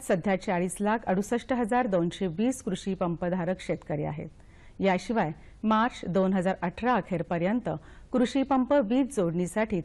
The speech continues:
तब्बल दोन लाख एकोणपन्नास हजार तीनशे सत्तावन्न इतक्या शेतकऱ्यांनी महावितरणकडे पैसे भरले.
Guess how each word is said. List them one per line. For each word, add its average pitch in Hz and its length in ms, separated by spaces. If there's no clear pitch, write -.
तब्बल 185 280
दोन 190 320
लाख 190 240
एकोणपन्नास 196 840
हजार 185 340
तीनशे 269 420
सत्तावन्न 214 680
इतक्या 214 380
शेतकऱ्यांनी 190 680
महावितरणकडे 202 840
पैसे 170 380
भरले. 156 300